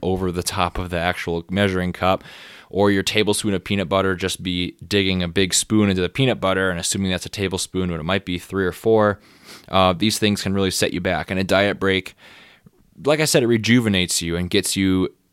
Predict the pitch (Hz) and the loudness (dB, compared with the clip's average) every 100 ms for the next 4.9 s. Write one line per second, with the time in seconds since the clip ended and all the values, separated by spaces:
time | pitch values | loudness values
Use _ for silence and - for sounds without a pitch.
0 | - 98 92 90 87 - - 139 143 104 | -6 -2 0 2 0 0 0 0 2 2
1 | 85 82 90 67 85 104 82 90 - 90 | 0 -2 -2 -2 -2 0 0 -2 -2 -4
2 | 87 - 87 87 85 - 92 - 80 76 | -6 -4 -2 -2 -4 0 0 0 -6 -6
3 | 73 - 90 85 76 - 127 147 147 147 | -8 -6 -2 -2 -2 -6 -4 -2 0 2
4 | 131 131 127 123 117 - 113 110 | 2 0 0 0 0 0 0 0